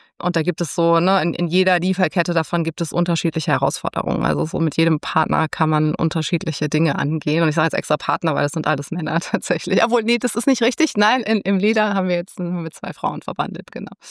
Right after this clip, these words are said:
Und das ist, also das ist ein Thema, also da weiter, ne, verschiedene Stufen weiter auszubauen. Und das andere Thema ist das ganze Recycling-Thema. Also was passiert eigentlich mit den Schuhen im Nachgang?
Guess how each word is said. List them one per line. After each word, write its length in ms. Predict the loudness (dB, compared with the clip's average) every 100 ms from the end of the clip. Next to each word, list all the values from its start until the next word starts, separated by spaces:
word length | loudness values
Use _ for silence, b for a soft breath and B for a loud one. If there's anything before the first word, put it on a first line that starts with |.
| B B B B B B
Und 440 | 0 2 0 -4 -16 _ _ -2
das 240 | 0 0
ist, 120 | -2 0
also 160 | 0
das 180 | 2 0
ist 120 | -2 -2
ein 380 | 2 4 4 2
Thema, 540 | -2 0 4 4 4
also 200 | 2 0
da 300 | 2 2 4
weiter, 520 | 2 2 2 2 2
ne, 280 | 2 2 2
verschiedene 480 | 0 -4 0 2 2
Stufen 380 | 0 0 0 0
weiter 280 | 0 0 0
auszubauen. 640 | 0 -2 2 4 6 4
Und 260 | 0 -2 -2
das 100 | -4
andere 500 | 0 2 2 2 0
Thema 480 | -4 -4 2 4 4
ist 280 | 2 -4 -6
das 140 | -4
ganze 360 | -2 0 -2 -2
Recycling-Thema. 1200 | -4 -2 -2 2 2 2 0 _ -2 2 4 4
Also 180 | 2 0
was 120 | -2
passiert 300 | -4 -4 -4
eigentlich 200 | -4 -4
mit 100 | -4
den 120 | -4
Schuhen 280 | -2 0 0
im 140 | 0
Nachgang? 580 | 2 0 0 -2 -2 -2